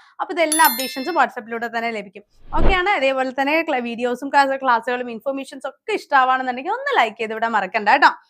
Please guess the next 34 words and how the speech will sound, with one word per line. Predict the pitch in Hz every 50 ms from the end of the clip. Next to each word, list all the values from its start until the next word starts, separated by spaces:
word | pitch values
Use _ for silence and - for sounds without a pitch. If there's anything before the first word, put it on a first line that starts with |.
| _ _ _ -
ഓക്കെ, | 330 330 311
നിങ്ങളുടെ | 262 254 254 262 262 294
ലൈക്കുകൾ | 302 302 285 262 262 262 - 320 311 330 349
തന്നെയാണ് | 330 320 330 320 311 330
നമുക്കുള്ള | 359 277 311 269 262 262 - 262 285 349 330
ഏറ്റവും | 240 240 240 _ - 392 440 403
വലിയ | 359 311 311
മോട്ടിവേഷൻ | 285 262 240 202 247 226 226 226 - - 233
എന്ന് | 214 214 214
പറയുന്നത്. | 208 214 208 208 208 208 208 208 202 226 233 _ _ _ _ _ _ 381
ഓക്കെ, | 392 370 403
അപ്പൊ | 311 277 262 - 330
നമ്മളുടെ, | 330 320 311 302 320 320 294 311 453 480 - _ _ _ 262
ഉം, | 285 294 302 - 392 403 294 269 _ _
ഇതുമായി | 262 254 311 330 339 339 349
ബന്ധപ്പെട്ട | 302 339 311 339 330 339 339
അപ്ഡേഷൻസ് | 302 277 254 302 302 - 349 330 320
അറിയുന്നതിന് | 330 294 285 285 294 311 320 320
മുമ്പ് | 349 339 285 294 320 320
തന്നെ | 294 269 294 370 - _ _ _ _ _ -
കേഡറ്റിന് | 311 294 311 320 381 349 415 427
വേണ്ടിയിട്ടുള്ള, | 415 381 - 311 294 294 311 311 - 302 277 262 277 339 381 - 277 285
ആ, | 277 269 269
ലോങ് | 262 269 285 277 311 381 415 403 -
ടേം | 427 427 403 320
ബാച്ചുകൾ | 285 240 240 240 - 269 247 262 262 254
എയിം | 233 226 220 214
സ്റ്റഡി | - - 240 240
സെന്ററിൽ | 247 254 254 240 247 262 277
സ്റ്റാർട്ട് | 277 277 - 254 226 226 226 -
ചെയ്തിട്ടുണ്ട്. | 262 269 269 302 302 294 240 240 277 381 359 _ _ _ -
ഇപ്പൊ | 349 370 403 466
just | 370 370 359 - - 359 285
ടി | 294